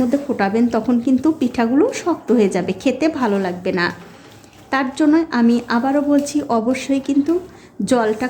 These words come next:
খুব ভালো করে গরম করে তারপরে এই চালের গুঁড়ো দিতে হবে। তাহলে চালের গুঁড়োটা খুব ভালোভাবে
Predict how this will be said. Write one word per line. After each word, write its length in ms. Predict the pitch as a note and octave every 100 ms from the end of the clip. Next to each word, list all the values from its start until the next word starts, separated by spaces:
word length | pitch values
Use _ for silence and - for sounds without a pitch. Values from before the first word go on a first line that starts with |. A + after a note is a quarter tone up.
| -
খুব 100 | C4+ A#3
ভালো 220 | G#3+ G#3+ G#3
করে 140 | A#3+ B3 G#3+
গরম 260 | G#3 G3+ G3+ G#3
করে 140 | A#3 G#4+ -
তারপরে 320 | G3 G3+ F#3 F3+
এই 80 | G3 G3
চালের 260 | G3+ G3+ F#3+
গুঁড়ো 160 | G#3+ C4+ B3
দিতে 180 | A#3 A#3
হবে। 180 | A#3+ C#4+ D#4+ - - -
তাহলে 320 | A#3+ B3 A#3+ A3 G#3+ - - - -
চালের 240 | C4+ B3+ A3+
গুঁড়োটা 280 | B3 C4 D#4
খুব 100 | E4 - A#3
ভালোভাবে 380 | A3+ A3+ B3